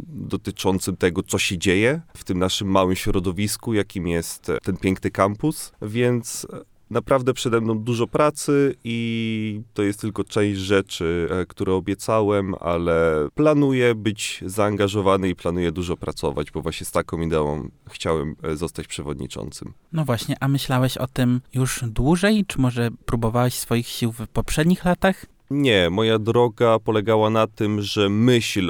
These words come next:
Speaker 1: o tym, żeby zostać przewodniczącym, dojrzewała z czasem. Wcześniej przewodniczącym Rady Osiedla Akademików był mój dobry przyjaciel, e, Piotrek Strękowski, który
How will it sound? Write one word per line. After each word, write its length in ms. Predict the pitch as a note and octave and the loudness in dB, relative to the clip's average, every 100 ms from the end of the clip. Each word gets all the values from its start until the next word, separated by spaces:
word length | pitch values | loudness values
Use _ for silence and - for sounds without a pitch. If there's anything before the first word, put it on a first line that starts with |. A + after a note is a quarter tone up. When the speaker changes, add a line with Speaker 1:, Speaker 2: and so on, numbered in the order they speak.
| - | 0
Speaker 1:
o 180 | G2+ G#2 | 0 0
tym, 280 | - E2+ D#2+ | -2 -4 -4
żeby 480 | F2 F#2 E2 F2+ F2 | -2 -4 -2 -2 0
zostać 400 | F2 F#2+ G2 - | 0 0 -2 -8
przewodniczącym, 760 | - F2 E2+ E2 - E2+ F#2 D#2+ | -8 -4 -4 -4 -6 -6 -4 -4
dojrzewała 460 | E2+ F#2 E2+ D#2+ | -4 0 0 0
z 60 | - | 0
czasem. 540 | G2 G#2+ - C#3+ D3+ - | -2 0 0 0 -2 -8
Wcześniej 720 | - - - A2 G2+ - F#2 | -20 -12 0 2 2 -4 -6
przewodniczącym 800 | - E2 F2 F2+ - F2+ F#2+ F2+ | -4 -2 -2 -2 -2 -4 -2 0
Rady 220 | F2 E2 | 2 0
Osiedla 380 | E2 F2 E2 E2 | -2 -6 -2 -2
Akademików 920 | - D#2+ E2 E2 E2 - D#2+ D2 D2+ | 0 -6 -4 -6 -8 -8 -8 -10 -4
był 400 | E2 D#2+ D#2+ - | 0 0 -2 -4
mój 240 | D#2 F2 E2 | -6 -4 -2
dobry 280 | F2 F2+ | -2 -2
przyjaciel, 800 | - - E2+ F2 - F2+ E2 E2 - | -6 -4 0 0 0 -2 -2 -2 -4
e, 80 | |
Piotrek 380 | E2+ F2+ - F2 | -2 -4 -2 -8
Strękowski, 640 | - F2 E2 F2+ - - | -6 -6 -2 -4 -4 -12
który 500 | - - F2 F2+ F2 | -12 -6 -2 0 0